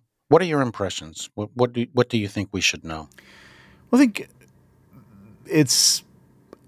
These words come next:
Speaker 2: a question of great magnitude,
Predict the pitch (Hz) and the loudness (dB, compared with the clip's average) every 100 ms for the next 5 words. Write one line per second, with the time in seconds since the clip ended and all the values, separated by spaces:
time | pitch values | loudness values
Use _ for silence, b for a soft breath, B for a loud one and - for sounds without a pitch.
0 | - 139 127 - - - 143 - - 113 | 4 6 6 0 -8 4 4 4 0 2
1 | 101 104 - 107 104 98 - - - _ | 0 -2 0 4 4 2 -10 -20 -20 _
2 | _ - 107 104 101 101 - 95 90 | _ -2 4 4 4 0 0 0 0